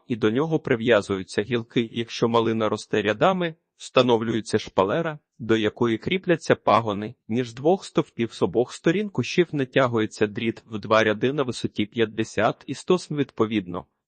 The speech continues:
Пагони бажано зафіксувати, вибираючи їм положення, що забезпечує максимальне освітлення сонцем. Обрізка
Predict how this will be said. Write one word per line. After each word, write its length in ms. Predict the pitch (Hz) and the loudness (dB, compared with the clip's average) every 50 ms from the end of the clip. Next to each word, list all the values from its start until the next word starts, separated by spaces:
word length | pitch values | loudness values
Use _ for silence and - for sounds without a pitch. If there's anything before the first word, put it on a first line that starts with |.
| _ | _
Пагони 380 | - 117 117 117 113 117 120 113 | 2 2 2 4 2 0 0 2
бажано 480 | 107 120 120 117 113 110 104 98 101 | 4 4 4 4 4 0 -2 -2 -4
зафіксувати, 800 | 95 104 98 - 110 - - - - 101 113 156 180 - - 160 | -4 -4 -4 -4 -6 -10 -10 -8 -4 0 2 2 2 2 0 -4
вибираючи 680 | 139 113 107 101 104 101 113 127 147 147 - - 131 113 | 0 0 0 0 2 2 2 2 2 0 -2 -2 -4 -2
їм 180 | 113 117 113 | -2 -2 -4
положення, 640 | 110 - 107 107 120 143 143 151 147 135 123 110 - _ _ _ _ | -2 -2 0 0 0 0 0 -2 -6 -6 -6 -8 -8 _ _ _ _
що 200 | _ - - 123 | _ -2 -2 0
забезпечує 800 | 113 117 107 101 110 - - - 113 110 107 - - 120 113 107 | 2 2 0 0 0 -4 -2 0 0 0 0 0 -4 -4 -4 -2
максимальне 720 | 104 104 104 - - - 104 104 113 147 190 185 180 170 | -2 -2 -4 -4 -4 -4 -2 0 2 0 0 0 -2 -4
освітлення 680 | 156 - 127 - - 110 117 117 - 120 117 131 139 139 | -4 -4 -6 -8 -4 -4 -4 -4 -2 -4 -4 -4 -4 -6
сонцем. 600 | 135 - - 101 92 85 80 - - - 87 - _ _ _ - | -8 -2 -2 -2 0 -2 -6 -12 -14 -16 -16 -16 _ _ _ 6
Обрізка 600 | - 156 151 180 220 240 220 - - - 107 - | 6 6 8 8 4 2 2 -2 2 2 2 2